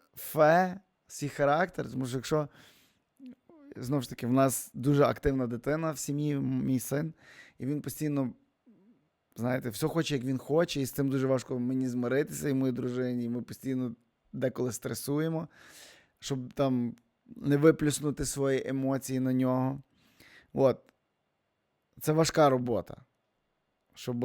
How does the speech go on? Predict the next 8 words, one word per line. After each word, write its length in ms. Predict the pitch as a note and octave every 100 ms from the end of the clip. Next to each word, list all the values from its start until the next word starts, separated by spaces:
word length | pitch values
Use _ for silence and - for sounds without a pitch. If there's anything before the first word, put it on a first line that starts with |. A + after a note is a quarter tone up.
| B2 A#2 A#2
дитина 760 | A#2+ A#2 D3+ E3 D3 C#3 - - _ _ _ _ _
не 180 | A#2 C#3
була 420 | C3 D3 D3+ C#3
під, 560 | A#2+ - D#3 C3+ - - -
як 180 | A#2+ A#2+
то 80 | -
кажуть, 360 | C3+ B2 C3
гнітом, 880 | A#2 A2+ B2 D3+ D#3+ - D#3 E3+ F3